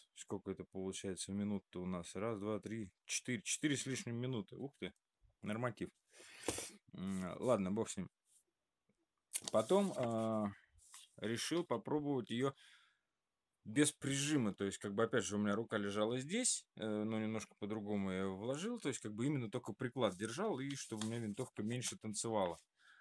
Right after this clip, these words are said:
Получилось уже кое-что поприятнее, то есть у меня получилось четыре с половиной,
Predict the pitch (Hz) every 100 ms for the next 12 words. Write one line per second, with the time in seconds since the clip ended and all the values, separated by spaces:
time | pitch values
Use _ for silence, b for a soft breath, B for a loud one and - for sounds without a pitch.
0 | B _ - 123 - 202 190 123 147 -
1 | 147 139 135 117 110 123 131 107 - 87
2 | 82 _ _ _ _ - 101 - 131 147
3 | 113 110 104 135 135 - _ _ _ _
4 | - - 127 117 - 104 117 123 107 85